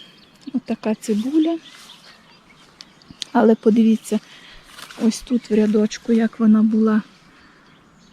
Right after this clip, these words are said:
Ось отут, як вона густо була в рядочку посаджена. Ось видно, як вона густо в рядочку була посаджена. То подивіться, як отут от. Ось цибулина.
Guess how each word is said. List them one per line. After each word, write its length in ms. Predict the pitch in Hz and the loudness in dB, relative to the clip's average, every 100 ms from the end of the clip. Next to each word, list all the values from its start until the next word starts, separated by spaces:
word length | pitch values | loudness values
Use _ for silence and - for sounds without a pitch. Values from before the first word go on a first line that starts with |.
| - | -2
Ось 260 | 247 - 240 | -2 -2 -8
отут, 300 | - 226 208 | -4 -4 -2
як 220 | 202 - | -4 0
вона 300 | 220 226 208 | 2 2 0
густо 360 | 330 - - 240 | -2 -4 -4 -4
була 300 | 226 226 226 | -2 -2 -2
в 60 | |
рядочку 560 | 220 220 226 214 - 220 - | -2 -2 -2 -6 -8 -12 -14
посаджена. 760 | 220 - 220 220 - 226 226 214 - - - - _ - - - - _ _ _ - | -16 -6 -2 -2 -2 -2 -2 -4 -10 -20 -20 -20 _ -20 -20 -20 -20 _ _ _ -2
Ось 280 | 226 208 - | -2 -2 -2
видно, 360 | 220 208 208 | -2 0 0
як 300 | 208 214 - - _ _ - | -2 -6 -12 -20 _ _ -6
вона 240 | 233 208 | -2 0
густо 420 | 208 214 - - 208 | -2 -4 -6 -10 -8
в 60 | |
рядочку 560 | 220 220 226 - - 220 | -6 -6 -8 -10 -12 -10
була 200 | 214 220 - | -8 -8 -10
посаджена. 720 | 233 - 349 349 320 320 320 - _ _ - - - _ | -14 -14 -12 -6 0 2 0 -2 _ _ -20 -20 -20 _
То 100 | - | -10
подивіться, 520 | - 208 247 285 - | -2 0 2 0 2
як 280 | 247 233 - | 2 2 -2
отут 400 | 226 - 220 - | -8 -6 -10 -8
от. 80 | 214 - - - - _ - - - - - - - - - - - - - - _ _ | -14 -14 -20 -20 -20 _ -20 -20 -20 -20 -20 -20 -20 -20 -20 -20 -20 -20 -20 -20 _ _
Ось 220 | 262 320 - | 0 0 -2
цибулина. 760 | - 226 233 202 208 208 | -4 0 2 2 0 0